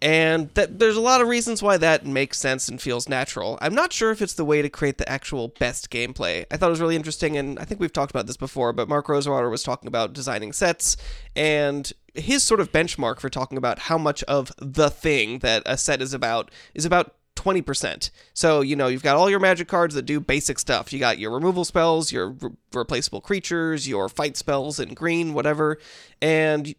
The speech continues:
you only need to make twenty percent of those cards be about the theme of the set before it really mechanically starts to feel like it.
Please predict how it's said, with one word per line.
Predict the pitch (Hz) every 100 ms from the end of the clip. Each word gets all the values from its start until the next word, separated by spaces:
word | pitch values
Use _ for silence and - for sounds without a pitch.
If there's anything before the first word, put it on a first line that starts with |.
| _
you | 160 262
only | 320
need | 330 254
to | 214
make | 220 214 -
twenty | - 240 214
percent | 180 170 185 170
of | 147
those | 151 139
cards | 165 139 131
be | - 143 143
about | 127 120 127 120 135
the | 135
theme | 165 165
of | 151
the | 123
set | 202 139 113 -
before | 147 160 147
it | 143
really | 175
mechanically | 160 156 151 143 143
starts | 135 131 -
to | 131
feel | 143 147
like | 82 -
it. | -